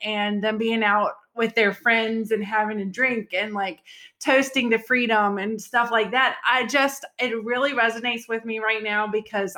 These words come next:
I can't do <laughs> that with my friends. And they, like I said, they just, I think,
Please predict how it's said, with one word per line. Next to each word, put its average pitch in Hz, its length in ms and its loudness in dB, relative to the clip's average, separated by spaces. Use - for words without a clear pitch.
I 208 80 -2
can't 214 300 -6
do 214 180 -6
<laughs> - 20 -4
that 208 380 -2
with 220 200 -2
my 214 280 2
friends. 202 460 0
And 202 420 -2
they, 269 720 4
like 240 200 0
I 247 100 4
said, 226 340 0
they 240 300 2
just, 233 600 0
I 277 120 2
think, 349 320 2